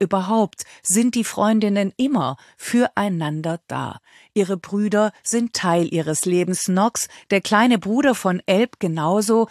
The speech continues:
wie Francis, der ältere Bruder von Mab. Mit ihm verbindet Elb mehr als nur das Interesse für Naturwissenschaft, denn da ist so viel Liebe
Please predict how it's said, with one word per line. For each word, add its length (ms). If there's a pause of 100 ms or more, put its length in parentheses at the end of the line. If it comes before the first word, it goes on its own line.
(160)
wie 140
Francis, 680 (280)
der 180
ältere 500
Bruder 400
von 280
Mab. 400 (580)
Mit 260
ihm 280 (160)
verbindet 640
Elb 280
mehr 440 (180)
als 280
nur 240
das 180
Interesse 560
für 220
Naturwissenschaft, 1200 (300)
denn 300 (280)
da 80
ist 360
so 220
viel 360
Liebe 480